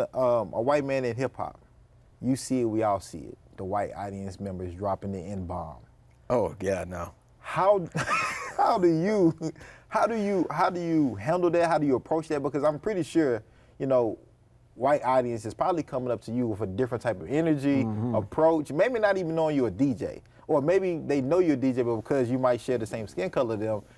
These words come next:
Speaker 1: they might feel like, "Ah, I can
Speaker 2: Yeah,
Speaker 1: get, I
Speaker 2: yeah.
Speaker 1: can get off with something."
Speaker 2: No.
Speaker 1: What is your take on that? What have been situations that you probably had to, you know, address maybe that?
Speaker 2: Let me say, I have been a D J in, in, like, a, a club D J for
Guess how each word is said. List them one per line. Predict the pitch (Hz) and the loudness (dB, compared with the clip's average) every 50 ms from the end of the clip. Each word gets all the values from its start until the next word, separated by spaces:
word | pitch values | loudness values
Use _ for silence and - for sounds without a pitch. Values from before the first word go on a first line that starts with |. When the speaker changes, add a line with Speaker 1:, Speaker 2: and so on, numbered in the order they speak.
| _ _ | _ _
Speaker 1:
they | - - | -4 0
might | 160 147 139 - | 2 2 0 2
feel | - 135 | 0 2
like, | 131 127 117 107 | 2 2 2 2
"Ah, | 113 123 104 104 | 0 0 0 0
I | 123 | -2
can | 120 | -2
Speaker 2:
Yeah, | 117 110 | -2 0
Speaker 1:
get, | 120 127 110 | 0 0 0
I | 107 120 131 | 2 2 2
Speaker 2:
yeah. | - - | 2 2
Speaker 1:
can | 127 123 | 2 2
get | 131 131 | 4 4
off | 139 127 120 | 4 4 2
with | 117 101 | -4 -4
something." | - 110 104 98 - - - 113 107 | -6 -8 -8 -10 -14 -12 -8 -6 -6
Speaker 2:
No. | 101 87 73 _ _ - _ _ - | -6 -6 -8 _ _ -20 _ _ -4
Speaker 1:
What | - 151 180 196 | 2 4 4 6
is | 175 | 6
your | 180 175 | 4 2
take | 165 - 165 156 156 | 2 0 -2 0 0
on | 156 147 147 | 0 2 6
that? | 151 151 143 - - - _ - | 6 6 4 4 -4 -20 _ -14
What | 127 127 123 - 127 131 147 165 | -12 -12 -10 -6 -4 0 0 2
have | 147 147 135 | 2 0 0
been | 135 135 | -2 -2
situations | - - 139 120 - 107 135 156 160 151 151 131 | -2 -2 -4 -2 0 2 4 4 4 2 2 0
that | 139 131 - | 0 0 2
you | - 139 | 0 0
probably | 127 - 135 131 123 127 | 2 2 2 2 2 2
had | 120 131 120 - | 2 2 2 2
to, | - 113 | 2 -4
you | 113 139 | -4 -2
know, | 151 135 | -4 -2
address | - 127 120 113 143 170 160 - | -2 -2 -2 0 0 0 0 0
maybe | 123 113 110 95 92 | -4 -4 -4 -4 -4
that? | 90 90 - | -6 -8 -6
Speaker 2:
Let | - 156 | -2 -2
me | 165 | 0
say, | 135 151 - - - - | 0 0 -2 -2 -6 0
I | - - 175 202 175 | 0 2 4 4 2
have | 131 127 131 120 117 113 113 110 107 101 101 - - - 64 67 95 110 104 | 2 2 2 4 4 4 2 2 0 -2 -8 -14 -18 -16 -16 -14 -12 -4 -2
been | 117 113 110 110 110 107 104 98 - | -2 0 0 -2 -2 -4 -6 -8 -6
a | 107 104 | -6 -4
D | 95 107 107 107 | -2 -2 -4 -2
J | 98 110 107 107 107 98 | -2 -2 0 0 0 -2
in, | 95 - - 107 101 98 98 98 - - - _ _ _ _ _ - _ _ _ _ _ - - _ _ _ _ _ _ | -4 -6 -6 -6 -4 -4 -6 -8 -12 -14 -20 _ _ _ _ _ -20 _ _ _ _ _ -20 -20 _ _ _ _ _ _
in, | - 101 98 98 95 - - - _ _ - | -6 -6 -4 -6 -8 -12 -20 -20 _ _ -6
like, | 98 92 85 | -6 -6 -4
a, | 95 90 87 - | -8 -10 -8 -6
a | - 98 | -8 -8
club | 90 - - 120 107 101 92 | -8 -4 -2 -2 -2 0 -2
D | 101 101 | -4 -4
J | 95 101 98 98 | -4 -4 -6 -6
for | - - 95 92 92 92 95 92 | -6 -6 -8 -6 -6 -8 -10 -12